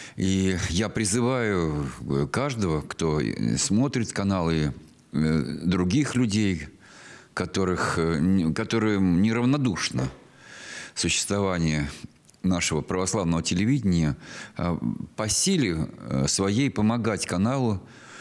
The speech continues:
а, продолжать своё существование. То есть это народный канал, и о-, он наш канал. И я даже у себя в храме, э, говорю, э, своим прихожанам:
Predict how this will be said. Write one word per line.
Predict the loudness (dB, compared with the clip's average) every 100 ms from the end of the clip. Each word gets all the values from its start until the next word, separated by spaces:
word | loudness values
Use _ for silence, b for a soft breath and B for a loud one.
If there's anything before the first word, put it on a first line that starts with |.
| B B
а, | -2 -2 -2
продолжать | -2 -2 0 0 0 0
своё | 0 2
существование. | 2 0 0 0 0 0 0 0 0 0 -4 -14 B B B B B B
То |
есть | -4 -2
это | -2 2
народный | 2 2 2 2 2
канал, | 0 0 0 0 -4 -6 -2
и | 0 2 2 2
о-, | 0 -2 -4 -2
он | 2 4 4
наш | 2 -2
канал. | -2 0 0 -2 -6 B B B B B B
И | -2 2 2 0 -6 -20 _ _ -2
я | 0 0
даже | 0 0
у |
себя | 0 0 0
в |
храме, | -2 0 2 2 0 -6 B B
э, | 0
говорю, | 0 2 2 0 0 -6 B B
э, | -4 -2
своим | 0 0
прихожанам: | 0 0 0 0 0 0